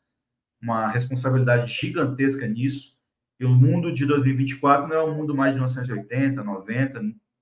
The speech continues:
de dois mil, nem de dois mil e dez. Então, a gente tem menos tempo, a gente não pode mais se dar ao luxo de continuar empurrando isso pra frente, sem resolver, sem começar a resolver esse problema.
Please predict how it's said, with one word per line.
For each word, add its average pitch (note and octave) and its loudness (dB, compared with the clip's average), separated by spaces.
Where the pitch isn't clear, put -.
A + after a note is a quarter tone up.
de A2 -14
dois G#2 -4
mil, B2 -2
nem - 2
de - -6
dois C#3+ -4
mil D#3 -12
e - -14
dez. - -10
Então, A2 -16
a A#2 -10
gente B2 -12
tem A#2+ -6
menos B2 -4
tempo, C3 -2
a C3 -8
gente - -12
não D3+ -8
pode E3+ 2
mais C3+ -2
se - -12
dar C#3+ 6
ao D3+ 6
luxo C#3 2
de - -16
continuar D3 -6
empurrando C3+ 0
isso C3+ -2
pra B2+ -8
frente, G#2 -14
sem B2+ 2
resolver, A#2+ 4
sem B2 -6
começar B2 -4
a A#2+ -2
resolver A2+ -8
esse - -16
problema. D3 -16